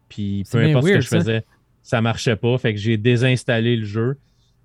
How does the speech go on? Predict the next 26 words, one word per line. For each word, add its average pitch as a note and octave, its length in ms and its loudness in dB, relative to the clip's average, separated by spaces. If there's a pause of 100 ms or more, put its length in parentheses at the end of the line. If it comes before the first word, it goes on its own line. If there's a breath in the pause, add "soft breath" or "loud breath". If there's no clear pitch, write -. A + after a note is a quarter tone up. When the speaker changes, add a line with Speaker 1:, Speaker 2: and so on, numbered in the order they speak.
Speaker 1:
Quand C3 180 2
je A#2+ 120 2
l'ai C3 120 4
réinstallé, B2+ 720 0
au C3 100 -2
lieu A#2+ 140 -2
d'être A2+ 220 -4
comme A2 340 -4
vingt G#2+ 320 0
gigs, A2+ 240 0
il G#2 80 -2
était G2 180 -6
comme G2 180 -6
cinquante G2 460 -6
gigs. G2 260 -6 (500)
Speaker 2:
Ok. C3+ 100 -4
Speaker 1:
Puis D3 140 -2
là, G#2 120 0 (140)
tout A#2 220 0
est, G#2+ 200 0
tout B2+ 220 2
était A2+ 220 0
Speaker 2:
Ouais, B2+ 200 0
Speaker 1:
dedans. A#2 300 -2
Speaker 2:
ouais, A2+ 60 -4
ouais. G#2+ 80 -4